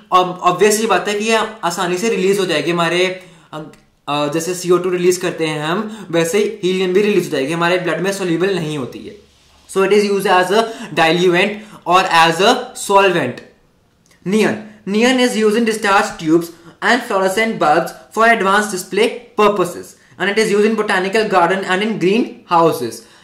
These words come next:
ये इनर्ट एटमॉस्फेयर प्रोवाइड करती है बॉटेनिकल गार्डन्स में और ग्रीन हाउसेज में।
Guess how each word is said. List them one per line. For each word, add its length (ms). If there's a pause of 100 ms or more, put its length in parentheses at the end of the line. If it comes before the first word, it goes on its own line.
ये 100
इनर्ट 680
एटमॉस्फेयर 440
प्रोवाइड 340
करती 320
है 100
बॉटेनिकल 440
गार्डन्स 560
में 320 (120)
और 120
ग्रीन 400
हाउसेज 420
में। 260